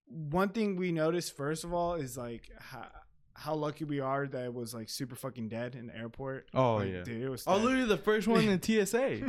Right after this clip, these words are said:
Speaker 2: I literally walked in there. I was like, "What's good?" And it's fucking annoying. I, I don't know if I told Sebastian, but, like, T S A, they're fucking, they're
Speaker 1: They're grumpy
Speaker 2: stressful.
Speaker 1: people, bro.
Speaker 2: They're grumpy people. And, like, I remember I pull up and they look at me like,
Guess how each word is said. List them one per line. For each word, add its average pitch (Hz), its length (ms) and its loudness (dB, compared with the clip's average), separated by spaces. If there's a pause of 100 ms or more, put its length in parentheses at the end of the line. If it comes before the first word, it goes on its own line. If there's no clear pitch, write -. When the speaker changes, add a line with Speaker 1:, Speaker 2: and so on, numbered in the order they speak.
(460)
Speaker 2:
I 180 140 6
literally 220 300 6
walked 196 280 4
in 202 120 2
there. 202 100 4
I 190 40 6
was 165 100 4
like, 135 100 4
"What's 143 200 0
good?" 165 360 0 (480)
And 180 140 2
it's 196 240 0
fucking 220 320 2
annoying. 180 400 4
I, 156 220 4
I 160 40 4
don't 147 200 4
know 160 160 4
if 139 60 4
I 139 40 -10
told 143 140 4
Sebastian, 127 600 4
but, 107 320 4 (600)
like, 123 180 4
T 165 140 4
S 175 120 0
A, 175 220 4
they're 151 160 2
fucking, 147 400 -4
they're 151 160 4
Speaker 1:
They're 151 140 0
grumpy 151 200 8 (120)
Speaker 2:
stressful. 113 100 -2
Speaker 1:
people, 170 240 0
bro. 120 140 -6
Speaker 2:
They're 151 100 4
grumpy 170 360 4
people. 156 400 2
And, 143 120 4
like, 135 220 4 (240)
I - 60 4
remember 190 260 6
I - 40 2
pull 175 280 6
up 185 200 2
and 147 80 4
they 139 120 6
look 143 260 4
at 160 60 2
me 131 160 2
like, 101 240 2